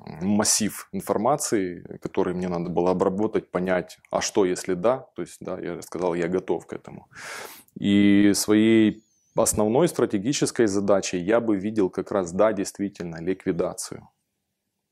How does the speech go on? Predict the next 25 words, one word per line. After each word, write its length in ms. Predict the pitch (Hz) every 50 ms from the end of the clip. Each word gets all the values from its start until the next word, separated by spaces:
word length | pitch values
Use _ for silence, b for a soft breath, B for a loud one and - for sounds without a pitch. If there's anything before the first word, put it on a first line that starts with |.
| b b b b b b b b b b b b b b b b _ _
этого, 680 | - 98 95 90 - 87 85 87 82 80 82 - - _ _ _ _ _ _ _ _ _ _ _ _ -
скажем 380 | _ - 95 82 80 85 85 -
так, 380 | - 90 85 - - - - _ _ _ _ _ _
архаизма, 640 | - 101 - - 101 98 104 123 135 120 107 92 87
да, 240 | 85 90 92 92 - _
пережитка, 640 | _ 95 92 90 85 95 113 120 120 - - - - _ _ _ B B B B B B B _
потому 360 | - - - - 92 92 92
что 640 | 87 - - - 90 87 85 85 82 80 80 - _ _ _ _ _ _ -
есть 300 | - 95 104 107 90 80
закон – 400 | 95 87 - - 90 82 80 76 _ _ _ _ _ _
о 100 | - 101
децентрализации, 1120 | 98 90 87 - - 87 85 - 92 92 98 95 101 127 143 139 - - - 101 95 92 _ _ _ _
есть 260 | - 104 107 101 85
закон 340 | 85 90 - - 90 85 85
о 40 | 85
местном 320 | 90 87 80 - - - -
самоуправлении. 880 | - - 98 92 95 92 - - 104 104 120 143 147 139 117 101 98 B B B B -
На 60 | 196
самом 240 | - 170 170 165 143
деле 180 | 147 147 135 120
всё 200 | - - - 123
есть, 420 | 110 95 87 85 80 - - _ _
правила 320 | _ - 127 131 127 117 113
игры 260 | 110 104 104 104 101
есть. 500 | 92 85 80 85 - - - - -